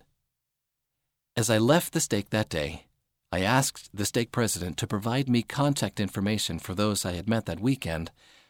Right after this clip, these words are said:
so I could encourage them to continue on the gospel path and to remember the commitments they had made. The young sister continued to progress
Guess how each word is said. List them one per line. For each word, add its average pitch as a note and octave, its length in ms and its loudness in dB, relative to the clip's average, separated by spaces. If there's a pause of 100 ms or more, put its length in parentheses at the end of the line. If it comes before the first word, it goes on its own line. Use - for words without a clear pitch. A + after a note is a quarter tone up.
so - 160 2
I D3 100 4
could D3 140 2
encourage D3 560 2
them G2 180 0
to - 80 -4
continue D#3 540 2
on B2 100 4
the G#2+ 80 2
gospel F#2+ 400 0
path E2 440 -4 (440)
and A2 160 0
to A2 100 -2
remember A#2 380 2
the D3 80 -2
commitments C#3 640 0
they D#2+ 80 -4
had D2+ 180 -6
made. - 320 -6 (960)
The G2 80 2
young F#2 240 2
sister - 320 -2
continued C3+ 540 6
to C#3+ 100 2
progress C#3+ 600 2